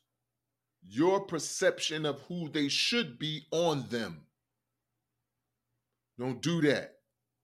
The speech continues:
No, you try to help them to be better and be more complete, but you're not trying to force your view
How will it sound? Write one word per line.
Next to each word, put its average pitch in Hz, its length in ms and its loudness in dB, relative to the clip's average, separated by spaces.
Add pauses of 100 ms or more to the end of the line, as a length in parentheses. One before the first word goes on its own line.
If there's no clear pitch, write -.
No, 151 120 0
you 143 160 -4
try 143 240 2
to 127 120 2
help 151 380 2 (240)
them 156 400 -2 (360)
to 131 100 -6
be 127 260 -6
better 127 580 2 (380)
and 107 120 -14
be 131 160 -8
more 123 240 -2
complete, 127 640 -6 (500)
but 113 160 -8
you're 151 80 0
not 151 240 -2
trying 139 240 -2
to 113 140 -8 (320)
force 196 460 6 (380)
your 175 640 6
view 143 500 -2